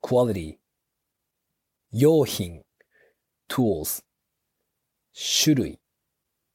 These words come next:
type。助かる、to be helpful。箸、chopsticks。扇子、Japanese fan。絵、picture。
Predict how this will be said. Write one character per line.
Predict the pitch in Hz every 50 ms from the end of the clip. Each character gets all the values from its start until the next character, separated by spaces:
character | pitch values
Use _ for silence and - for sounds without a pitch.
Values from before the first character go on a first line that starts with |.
| _ _ _ -
type。 | - - 92 73 _ _ - - _ _ _ _ _ _ _ _ _ _ _ _ _ _ _ _ _ _ _ _ _ _
助 | - 107 98 - - - -
か | - 135 131
る、 | 117 135 - _ _ _ _ _ _ _ _ _ _ _ _ _
to | - 131
be | 110 110 107 95
helpful。 | - - 113 113 - - - - 95 80 - - _ _ _ _ _ _ _ _ _ _ _ _ _ _ _ _ _ _ _ _ _ _ _ _ _ _ _ _ _ _ _
箸、 | - - - 139 - - - - - - _ _ _ _ _ _ _ _ _ _ _ _ _ _ _ _ _ -
chopsticks。 | - 147 139 _ - - - 76 - - - - - _ _ _ _ _ _ _ _ _ _ _ _ _ _ _ _ _ _ _ _
扇 | - - - 131 135 135 123
子、 | - - - 120 110 - _ _ _ _ _ _ _ _ _ _ _ _ _ _ _ _ 120
Japanese | - 123 120 127 - 131 123 120 117 113 110 - -
fan。 | - 120 98 87 80 78 76 - _ _ _ _ _ _ _ _ _ _ _ _ _ _ _ _ _ _ _ _ _ _ _ _ _ _ _ _ -
絵、 | 123 120 117 _ _ _ _ _ _ _ _ _ _ _ _ _ _ _ _ _ _ -
picture。 | 127 - - - 104 87 73